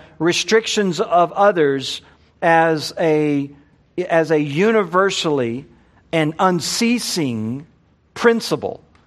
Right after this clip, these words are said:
that he had to follow at all times. In fact, in the next chapter of First Corinthians, he says in chapter nine, "To the Jews I became as a Jew in order to win the Jews.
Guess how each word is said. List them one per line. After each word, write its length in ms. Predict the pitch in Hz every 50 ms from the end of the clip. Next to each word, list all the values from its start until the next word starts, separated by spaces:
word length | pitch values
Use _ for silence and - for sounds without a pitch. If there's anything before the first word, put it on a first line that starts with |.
| _ _ _ _ -
that 140 | 170 180 160
he 100 | 170 190
had 160 | 196 190 175
to 80 | 180 165
follow 320 | - 196 196 190 175 170
at 80 | 165 170
all 100 | 170 175
times. 280 | 185 208 214 185 156
In 60 | 160
fact, 240 | 156 196 202 190 -
in 80 | 185 170
the 40 | 160
next 220 | 170 190 180 -
chapter 280 | - 196 180 180 185 160
of 60 | -
First 180 | 175 170 - -
Corinthians, 560 | 190 208 220 214 185 151 139 143 143 - - - - - - - -
he 100 | - 165
says 260 | 156 - 202 202 170 170
in 100 | 170 156
chapter 280 | - 190 - - 170 151
nine, 360 | 151 180 208 196 185 170 156
"To 120 | - 175
the 80 | 160 160
Jews 400 | 147 139 185 208 220 233 226 190
I 80 | 196
became 320 | - 185 180 196 202 196 190
as 140 | 180 165 170
a 60 | 170
Jew 280 | 156 202 254 247 190
in 80 | 156 147
order 220 | 147 160 170 175
to 100 | 156 165
win 200 | 160 175 180 180
the 80 | 175 170
Jews. 560 | 147 175 214 220 175 127 101 90 - - -